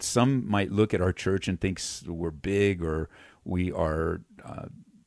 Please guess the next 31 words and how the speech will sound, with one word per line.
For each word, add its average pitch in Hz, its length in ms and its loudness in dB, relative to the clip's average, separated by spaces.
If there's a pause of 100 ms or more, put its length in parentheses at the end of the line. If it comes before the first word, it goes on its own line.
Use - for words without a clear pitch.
(500)
m-, 101 240 4
more 127 280 8
than 127 160 8
we 95 160 4
are. 90 360 4 (100)
We're, 92 380 2
we're 87 240 2
a, 82 260 0 (140)
a - 100 -4
community 113 540 4
church - 580 2 (400)
that 80 560 0 (400)
this 104 460 2
was 98 180 4
beyond 92 600 0
our 80 180 2
ability. 73 680 -4 (480)
And 80 560 -4 (120)
God 92 420 2 (140)
arranged 82 720 0
through 85 140 0
the 78 80 -4
faithfulness 85 600 -2
of 76 120 -4
our 78 100 -2
fellowship 82 640 -2
to - 100 -4
pay 92 240 -2
that 80 220 -2
note 82 260 2
off 69 380 -6